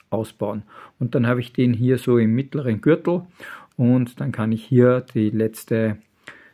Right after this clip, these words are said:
Dreiergruppe machen. So, hier habe ich zwei und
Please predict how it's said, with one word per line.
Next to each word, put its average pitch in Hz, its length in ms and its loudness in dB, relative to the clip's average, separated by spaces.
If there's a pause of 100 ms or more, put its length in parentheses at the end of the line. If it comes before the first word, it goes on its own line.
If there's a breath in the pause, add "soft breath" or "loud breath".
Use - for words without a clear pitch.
(280 loud breath)
Dreiergruppe 113 1080 -6
machen. 104 540 -6
So, 123 200 -6
hier 117 200 -2
habe 110 160 -2
ich - 120 -16
zwei 135 420 0 (640 loud breath)
und 120 480 -2